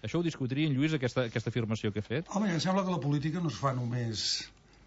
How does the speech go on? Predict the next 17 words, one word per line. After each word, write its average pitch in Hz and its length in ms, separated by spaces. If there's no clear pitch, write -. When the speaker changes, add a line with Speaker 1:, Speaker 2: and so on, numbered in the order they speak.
Speaker 2:
en 120 220
les 120 120
institucions, 107 680
es - 60
pot - 160
fer 120 140
també 107 220
al 104 60
carrer. 110 380
I 165 80
després 110 240
el 123 80
que 135 60
està 131 220
clar 123 240
és 139 80
que - 100